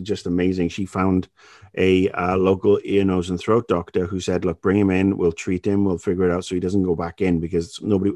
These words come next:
nobody wants to go back into hospital, um, do, you know,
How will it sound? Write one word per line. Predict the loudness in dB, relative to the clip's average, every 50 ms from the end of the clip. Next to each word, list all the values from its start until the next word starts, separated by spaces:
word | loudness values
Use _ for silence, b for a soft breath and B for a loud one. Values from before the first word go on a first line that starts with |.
| 0
nobody | 4 4 4 4 4
wants | 2 2 -2 -2
to | -2
go | -2
back | -2 -2 -4 -4
into | -6 -6 -4
hospital, | -4 -6 -8 -6 -6 -6 -6 -6 -10 B B B B B B B B B B
um, | -4 -2 0 0 0 -2 -4 -6 -10 _
do, | _ -4 -4
you | -2 -2
know, | -2 -4 -4 -6